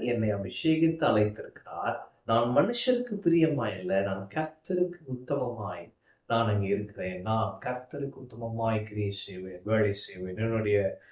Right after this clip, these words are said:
எனக்கென்று கொடுக்கப்பட்டிருக்கிற பொறுப்புகளை நான் மனுஷர்களுக்கென்று செய்யாமல் தேவனுக்கென்று செய்வேன். இப்படிப்பட்ட ஒரு மனப்பான்மையோடு நம்ம இருப்போம்னா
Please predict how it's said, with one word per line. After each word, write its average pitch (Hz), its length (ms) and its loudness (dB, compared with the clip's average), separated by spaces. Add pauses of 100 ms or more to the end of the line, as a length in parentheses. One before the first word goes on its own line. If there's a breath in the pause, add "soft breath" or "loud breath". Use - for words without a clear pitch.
(140 soft breath)
எனக்கென்று 143 500 10
கொடுக்கப்பட்டிருக்கிற 202 800 8 (100)
பொறுப்புகளை 107 600 4
நான் 101 260 0 (100)
மனுஷர்களுக்கென்று 170 880 4
செய்யாமல் 92 520 -4 (220)
தேவனுக்கென்று 110 720 2
செய்வேன். - 420 -10
இப்படிப்பட்ட 247 640 4
ஒரு - 160 6
மனப்பான்மையோடு 165 960 10 (600)
நம்ம 98 180 -4
இருப்போம்னா 107 540 2